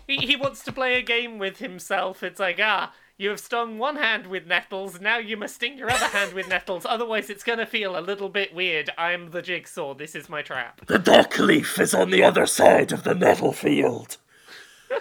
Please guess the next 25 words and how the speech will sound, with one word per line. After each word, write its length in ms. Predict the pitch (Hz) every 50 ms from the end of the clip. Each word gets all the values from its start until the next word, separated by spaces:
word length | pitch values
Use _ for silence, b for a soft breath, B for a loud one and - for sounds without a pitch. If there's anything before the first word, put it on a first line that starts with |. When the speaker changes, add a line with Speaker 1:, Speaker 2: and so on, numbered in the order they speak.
| B B _ -
Speaker 2:
That's, 380 | - 175 170 - - - - -
that's 280 | 170 185 196 185 - 214
what 120 | 202 180
you 80 | 165 160
do. 380 | - 190 190 190 170 143 135
You 160 | 143 156 180
don't, 280 | 190 220 220 220 214 - - _ _ _ _ _ _ _ _
that's 320 | 185 208 269 302 294 - -
what 120 | 311 302
you 100 | 285 269
should 240 | - - - 403 -
have 140 | 339 311 -
done, 340 | - - - - 311 302 254
Gavin. 360 | 233 - 262 226 185 202 196
You 80 | 214 247
don't 260 | 220 285 294 302 262
get 180 | 262 285 277 - -
<laughs> 60 | -
other 380 | 277 277 285 269 - 262 254 254
nettles, 600 | 233 233 240 277 - - 240 180 156 156 - -
you 80 | 254
find 320 | 247 - 277 277 269 269 294
a 40 | 277
dock 360 | 392 381 392 381 339 381 -
leaf. 500 | 339 269 247 208 156 139 - - - -